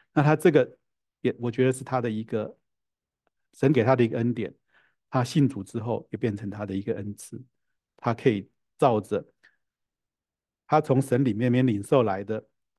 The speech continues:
的这个启示，根据旧约圣经里面所有的一些，呃，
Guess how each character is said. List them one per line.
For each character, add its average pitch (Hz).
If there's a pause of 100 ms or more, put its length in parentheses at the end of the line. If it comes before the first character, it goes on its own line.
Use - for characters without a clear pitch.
(300)
的 110
这 110
个 107 (360)
启 -
示， - (1600)
根 147
据 139
旧 147
约 131
圣 131
经 120
里 101
面 107
所 127
有 131
的 107
一 107
些， 117 (200)
呃， 104